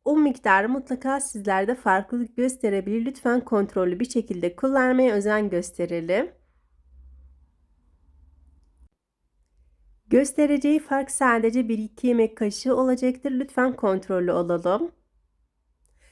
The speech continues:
Şöyle hamurun kıvamı ele yapışmayan ama yumuşacık bir hamur olmalı.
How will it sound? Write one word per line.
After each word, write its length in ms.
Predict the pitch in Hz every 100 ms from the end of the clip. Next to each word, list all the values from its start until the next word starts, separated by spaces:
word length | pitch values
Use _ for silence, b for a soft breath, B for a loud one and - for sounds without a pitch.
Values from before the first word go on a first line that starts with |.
| _ -
Şöyle 320 | - 302 247
hamurun 500 | - 285 254 220 220
kıvamı 460 | 220 262 220 196
ele 200 | 220 262
yapışmayan 800 | 277 269 - 220 190 196 247 294 -
ama 220 | 262 240
yumuşacık 560 | 226 269 - 180 247 285
bir 120 | 294
hamur 320 | - 233 247
olmalı. 720 | 180 170 170 170 170 190 349